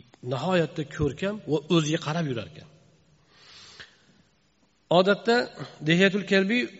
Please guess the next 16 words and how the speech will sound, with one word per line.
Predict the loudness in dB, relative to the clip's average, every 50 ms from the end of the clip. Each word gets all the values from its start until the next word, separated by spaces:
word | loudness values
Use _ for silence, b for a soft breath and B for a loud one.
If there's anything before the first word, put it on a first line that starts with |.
| -12 -8
e, | -6 -4 -4 -4 -4 -4 -6 -6 -8 -10 -14 -16 -20 -20 -20 -20 _ _ _ _ _
qo'shinning | -2 -2 -2 0 2 2 4 4 6 4 4 2 0 -4 -8 -8 -6
raisi | -2 0 2 2 2 2 0 0 2
bo'lgani | 4 4 6 6 6 4 4
uchun | 4 2 0
ham | 0 2 2 2 2
Dihya | 0 -2 0 0 0 0 0
deb | -2 -4 -4
atalgan | -4 -4 -4 -4 -4 -4 -4 -6 -6 -8 -10 -14 -20 -20 _ _
deyilibdi. | -6 -4 -4 -4 -4 -6 -8 -8 -10 -10 -10 -10 _ -20 b b b b b b b b b b b b b b b b b b b b b b b b b _ _ _ _ _ _ _ _ 6
Arablarda | 8 8 8 6 8 6 6 6 6 4 2 0 0 -2 -6 -14 -20 -20 -20 -20 -20 -20 -20 -20 B B B B B B B _ _ _ _ _ _ 0
odatda | 2 4 4 2 2 2 0 0
bir | 0 0 0 0 -2
tomonga | -2 -2 0 0 2 2 2 2 0 -2 -2 -6 -12 -20 -20 -20 -12 0 4
elchi | 4 4 4 4 2 0
yuborilsa, | 2 2 2 0 0 -2 -4 -6 -8 -8